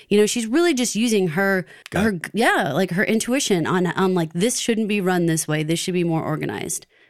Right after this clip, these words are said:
Speaker 1: I do wanna point out for those Gilmore Girls watchers, this is very Lorelai.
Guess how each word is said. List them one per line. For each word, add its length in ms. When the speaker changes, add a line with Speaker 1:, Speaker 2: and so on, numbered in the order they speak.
Speaker 1:
I 100
do 220
wanna 160
point 200
out 120
for 140
those 240
Gilmore 400
Girls 440
watchers, 760
this 240
is 100
very 220
Lorelai. 560